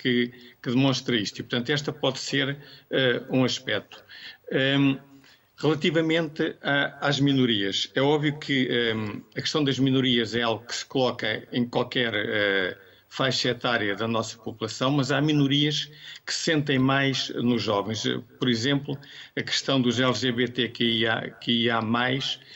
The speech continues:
é um aspecto, eh, muito importante. Porquê? Porque os jovens têm uma maior, do ponto de vista do risco E, portanto, eu estou a falar do risco, estou a falar de probabilidades, não estou a falar nada que é determinístico,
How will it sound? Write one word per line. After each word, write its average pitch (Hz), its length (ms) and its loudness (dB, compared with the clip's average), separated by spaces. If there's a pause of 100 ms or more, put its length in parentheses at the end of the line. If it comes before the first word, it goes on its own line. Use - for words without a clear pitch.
(180)
é 127 160 2
um 139 120 4
aspecto, 131 680 -2
eh, 113 240 2
muito 131 240 2
importante. 104 480 -4
Porquê? 135 460 -2 (420)
Porque 127 240 -2
os 135 200 2
jovens 151 420 0
têm 147 180 2
uma 139 200 6
maior, 135 420 2
do 123 300 -4
ponto 147 220 2
de 143 40 -4
vista 131 300 0
do 120 160 2
risco 143 480 -2 (320)
E, 113 60 0
portanto, 123 280 -4
eu 123 40 -4
estou 131 120 0
a 123 40 0
falar 131 320 0
do 117 120 0
risco, 156 380 -2
estou 135 140 -2
a - 20 0
falar 123 340 0 (380)
de 123 80 2
probabilidades, 123 1200 0
não 131 80 0
estou 120 180 0
a - 20 -2
falar 120 320 -2
nada 120 300 0
que 117 160 -4
é 110 40 -2
determinístico, 117 920 -2